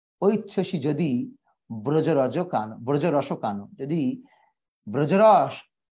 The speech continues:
আর কানো মানে কানাই, কানাইকে লাভ করতে হয়, তাহলে শ্রীমতী রাধারানীর পাদপদ্মে নিজেকে সমর্পণ করতে হবে।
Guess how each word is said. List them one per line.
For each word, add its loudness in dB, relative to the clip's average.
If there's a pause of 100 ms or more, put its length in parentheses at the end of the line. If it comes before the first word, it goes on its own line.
আর 0
কানো 2
মানে 2
কানাই, 2 (340)
কানাইকে 0
লাভ 4 (100)
করতে -2
হয়, 0 (280)
তাহলে -4
শ্রীমতী -2
রাধারানীর 0
পাদপদ্মে 0
নিজেকে -4
সমর্পণ -10
করতে -18
হবে। -16